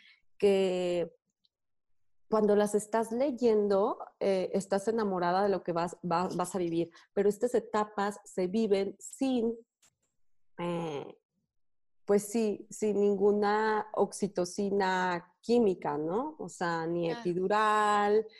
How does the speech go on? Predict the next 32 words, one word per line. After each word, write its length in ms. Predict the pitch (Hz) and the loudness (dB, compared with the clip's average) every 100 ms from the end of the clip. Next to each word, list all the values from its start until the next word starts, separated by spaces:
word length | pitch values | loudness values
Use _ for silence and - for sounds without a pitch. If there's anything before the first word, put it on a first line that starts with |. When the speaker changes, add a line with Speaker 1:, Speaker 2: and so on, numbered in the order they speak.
| - _ | -20 _
Speaker 1:
ni, 120 | 190 | -4
porque 320 | - 208 214 | 0 0 2
a 80 | 196 | 0
final 260 | 202 202 208 | 2 2 2
de 100 | 233 | 2
cuentas, 320 | 233 220 208 | 0 0 -4
si 80 | 196 | 0
vienen 340 | 202 202 208 | 2 2 2
y 80 | 196 | 2
te 140 | 196 | -2
ponen 400 | 190 202 196 185 | -2 -2 0 0
la 100 | 190 | -2
epidural, 560 | 185 202 202 208 202 202 | -4 -4 0 2 2 2
ya 140 | 208 | 2
no 120 | 208 | 2
vas 200 | 202 208 | 0 0
a 40 | 208 | 0
vivir 340 | 196 190 202 | 2 2 2
este 280 | 190 - 202 | 0 0 -2
gran 280 | 196 196 202 | 0 2 2
misterio 460 | 202 - 196 196 | 0 0 -2 2
y 80 | 202 | 2
esta 240 | 185 - 185 | 0 -2 -2
gran 240 | 180 185 | -2 -4
sabiduría 600 | - 190 185 180 180 180 | -4 -4 0 0 0 0
y 140 | 202 | -2
no 120 | 185 175 | -2 -2
vas 200 | 175 185 | -4 -4
a 40 | |
abrir 200 | 180 180 | -2 -2
este 240 | 180 - | -2 -6
portal 640 | 185 180 180 - 175 190 | -4 -4 -4 -2 0 0